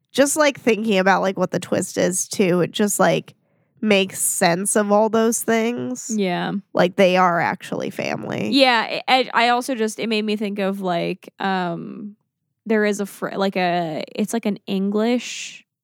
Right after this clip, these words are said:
Speaker 2: phrase of
Speaker 1: Mm-hmm.
Speaker 2: just, like, "Oh, well, you know, Bob's your uncle," which it, it kinda just means, like, well, you know,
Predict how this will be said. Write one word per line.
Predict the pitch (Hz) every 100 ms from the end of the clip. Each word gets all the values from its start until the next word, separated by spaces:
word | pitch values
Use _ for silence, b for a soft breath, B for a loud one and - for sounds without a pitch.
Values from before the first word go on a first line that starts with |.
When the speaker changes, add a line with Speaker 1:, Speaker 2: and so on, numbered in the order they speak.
| _ _ _ _ _
Speaker 2:
phrase | - 254 247 262 294 294 - -
of | -
Speaker 1:
Mm-hmm. | 226
Speaker 2:
just, | 214 196 -
like, | - 87 -
"Oh, | 269 190
well, | 175 180 190 - - 202 -
you | 202
know, | 190 180 214 -
Bob's | 175 185
your | 208
uncle," | 269 269 - 226 - _ _ _ _ _ -
which | - 214 - -
it, | - 202
it | -
kinda | 220 190
just | 170 190
means, | 185 170 185
like, | 170 202
well, | 226 294 - _ -
you | 208
know, | 190 208 302